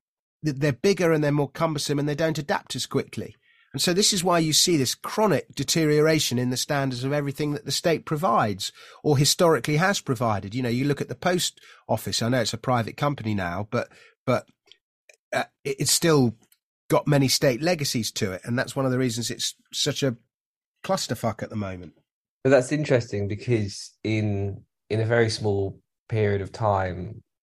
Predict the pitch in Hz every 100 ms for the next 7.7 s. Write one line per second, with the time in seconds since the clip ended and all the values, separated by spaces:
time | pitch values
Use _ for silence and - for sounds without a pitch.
0 | - 107 113 107 101 95 92 90 98 -
1 | _ _ 104 - 104 104 101 98 95 90
2 | - - _ _ _ _ _ - 117 101
3 | 101 98 92 98 101 - 104 104 92 95
4 | - - - _ _ _ _ _ _ _
5 | _ _ _ _ _ _ - - - -
6 | 127 139 120 101 - 104 101 104 104 -
7 | 120 - - - - - -